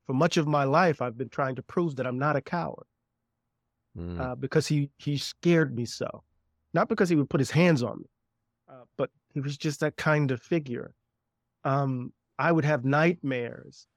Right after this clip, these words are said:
Speaker 1: uh, of us fighting, and I would get, be getting the best of him, and then I would wake up. Right? Up until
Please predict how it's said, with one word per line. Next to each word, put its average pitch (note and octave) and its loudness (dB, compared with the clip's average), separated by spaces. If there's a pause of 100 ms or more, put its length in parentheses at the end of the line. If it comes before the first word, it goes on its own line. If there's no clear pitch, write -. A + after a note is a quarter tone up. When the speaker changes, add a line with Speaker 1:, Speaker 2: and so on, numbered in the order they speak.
(360)
Speaker 1:
uh, B2 -10 (500)
of C3+ 0
us D#3 2
fighting, D3+ 0
and C3+ -4
I C3+ 0
would D3 2
get, C#3+ 2
be D3+ 2
getting E3+ 6
the C#3 2
best E3 2
of B2+ -4
him, B2 -6
and C3 -4
then D3+ -2
I C#3 0
would C3 -4
wake C#3 -6
up. C#3+ -2 (1120)
Right? A#2+ -2
Up E3+ 0
until F3 2